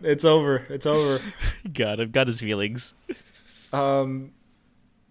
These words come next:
Speaker 1: yeah. Wish they would have used more variety now that you mentioned it.
Speaker 2: Mm-hmm. I mean, but
Speaker 1: Um,
Speaker 2: usually in that kind of sales position, you, you have two or three tools and you just lean on those because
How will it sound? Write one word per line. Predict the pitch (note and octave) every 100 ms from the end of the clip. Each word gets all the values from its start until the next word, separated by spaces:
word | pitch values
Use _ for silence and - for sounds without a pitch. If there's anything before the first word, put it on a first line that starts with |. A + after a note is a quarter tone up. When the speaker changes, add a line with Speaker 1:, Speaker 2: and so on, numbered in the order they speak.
| _ _ _ _ _ _ _ _ _ _ _ _ _ _ _ _ _ _ _ _ -
Speaker 1:
yeah. | G3+ G#3 E3 - _ _ _ _ _ _ _ _
Wish | D3+ E3+ -
they | F3+
would | F3+
have | E3+
used | D#3+ E3 -
more | D#3+ D#3+ D3+
variety | C#3 C#3 C#3 B2+
now | A#2 A#2
that | A#2+ A#2+
you | A#2+
mentioned | A#2 - A2+
it. | G#2+ G#2 _ _ _ _
Speaker 2:
Mm-hmm. | B2+ A2+ G#2 G#2+ _ _ _ _ _ -
I | D3
mean, | D3+
but | B2
Speaker 1:
Um, | A#2+ A#2 A#2 D#3
Speaker 2:
usually | D#3+ F#3+ E3 D#3+
in | C#3+ B2+
that | B2+ -
kind | - B2
of | G2+ F#2
sales | - - G#2 G#2+ G2
position, | - G2+ F#2 - G2 G2
you, | A#2+ -
you | D3+
have | C#3 G2
two | - C3
or | G2+
three | - G2
tools | - G#2+ F2+ F2+
and | F#2+ F2+ F2+ _ _ _ _ _ _ _ _ _
you | G#2
just | F#2+
lean | F#2+ F#2+
on | E2
those | E2 E2+ -
because | - F2 E2